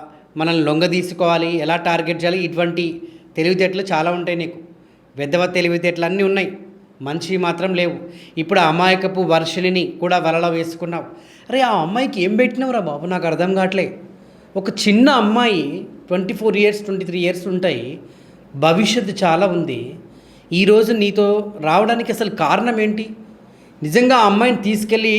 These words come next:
ఏ హాస్పిటల్‌లో చూపిస్తే డెఫినెట్‌గా అది బయటపడుతుంది, నువ్వేం చేసినావు అనేది. ఆ అమ్మాయికి మందు పెట్టినావా, పసర్లు పూసినావా, ఏం చేసినావు? డెఫినెట్‌గా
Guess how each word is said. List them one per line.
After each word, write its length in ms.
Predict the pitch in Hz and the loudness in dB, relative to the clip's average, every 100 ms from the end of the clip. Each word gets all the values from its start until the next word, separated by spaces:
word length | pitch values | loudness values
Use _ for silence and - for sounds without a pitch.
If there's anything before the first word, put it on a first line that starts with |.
| 220 | 4
ఏ 60 | 196 | 4
హాస్పిటల్‌లో 400 | 196 196 202 202 185 | 4 0 -4 -4 -4
చూపిస్తే 440 | 185 190 196 - 135 131 175 - - - - 156 | -4 -4 -8 -6 -8 -8 -14 -20 -20 -20 -2 0
డెఫినెట్‌గా 380 | 175 240 247 233 | 0 0 0 0
అది 80 | 170 | 4
బయటపడుతుంది, 580 | 175 208 214 208 208 170 | 2 2 -2 -2 -6 -6
నువ్వేం 380 | 143 156 156 196 185 | -2 0 2 2 2
చేసినావు 380 | 190 190 202 190 | -2 -2 -4 -4
అనేది. 220 | 185 - - - - - 165 | -6 -8 -16 -20 -20 -10 0
ఆ 40 | 175 | 2
అమ్మాయికి 300 | 190 226 220 | 2 -2 -2
మందు 300 | 180 165 190 214 | -2 0 0 0
పెట్టినావా, 400 | 214 202 196 202 196 175 | 0 2 2 4 2 0
పసర్లు 340 | - 196 208 | -2 -2 -2
పూసినావా, 300 | 196 190 202 175 | -4 -4 -2 0
ఏం 40 | 190 | 0
చేసినావు? 260 | 208 214 190 | -2 -4 -2
డెఫినెట్‌గా 380 | 165 196 208 185 | -2 -2 -2 -2